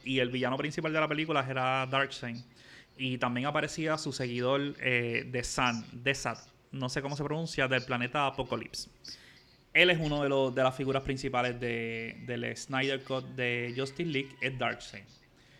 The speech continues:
Y me parece que hasta tenía un actor, no, Ray, Ray Porter que se llamaba, no recuerdo quién era el actor que prestaba la voz del personaje. Pero nada,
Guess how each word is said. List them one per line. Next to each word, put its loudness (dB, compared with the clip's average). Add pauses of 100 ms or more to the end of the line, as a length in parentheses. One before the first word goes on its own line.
(140)
Y -8
me -4
parece -4
que -4
hasta -8
tenía -4
un -6
actor, -2
no, -8
Ray, -4 (240)
Ray -2
Porter -4
que -6
se -8
llamaba, -4
no -6
recuerdo -2
quién -4
era -2
el 2
actor -4
que -6
prestaba -2
la 2
voz -6
del -6
personaje. -10 (680)
Pero 2
nada, -2